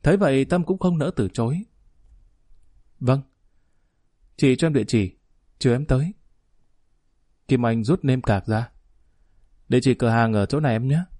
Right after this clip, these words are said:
Khoảng bốn giờ em qua thư thả thời gian. Chị em mình nói chuyện nhiều. Chiều nay, từ tay chị sẽ chăm sóc da mặt cho em. Thôi, chị đi về đây. Kim Anh ra đến cửa rồi lại quay lại nói với Tâm.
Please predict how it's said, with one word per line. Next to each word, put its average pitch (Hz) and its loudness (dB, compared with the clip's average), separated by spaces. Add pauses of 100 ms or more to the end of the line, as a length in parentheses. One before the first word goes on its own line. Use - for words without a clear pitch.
(380)
Khoảng 107 0
bốn 143 0
giờ 127 2
em 135 -4
qua 147 -4
thư 151 2
thả 110 2
thời 107 0
gian. 135 0 (840)
Chị 120 0
em 120 0
mình 107 0
nói 127 0
chuyện 117 0
nhiều. 104 0 (840)
Chiều 107 0
nay, 104 -4 (220)
từ 127 2
tay 135 0
chị 107 -2
sẽ 143 -2
chăm 139 -2
sóc 196 -2
da 139 -2
mặt 113 -4
cho 135 -2
em. 131 -4 (920)
Thôi, 117 2 (680)
chị - 0
đi 143 4
về 135 2
đây. 127 2 (1500)
Kim 117 2
Anh 113 0
ra 110 2
đến 123 0 (100)
cửa 104 0
rồi 98 0 (140)
lại 120 -2
quay 147 0
lại 107 -2
nói 113 -4
với 156 -2
Tâm. 113 0